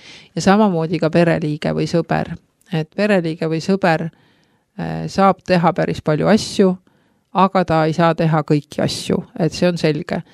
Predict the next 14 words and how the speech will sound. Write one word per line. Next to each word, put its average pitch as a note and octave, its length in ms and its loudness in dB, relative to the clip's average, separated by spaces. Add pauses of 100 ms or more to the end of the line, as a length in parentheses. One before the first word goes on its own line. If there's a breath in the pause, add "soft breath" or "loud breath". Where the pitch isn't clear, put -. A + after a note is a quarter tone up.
(380 soft breath)
Et D#3+ 180 -4 (260)
ükskõik, F#3+ 400 0
kui E3 140 -2
väga F3 320 2
me F3+ 120 -6
tahame F3 440 0
kedagi E3 360 -4
teist E3+ 320 -4
aidata F#3 560 -2 (640)
või E3+ 160 6
ka E3 80 2
iseennast G3 500 4
aidata F#3 400 0
teinekord, E3 520 -6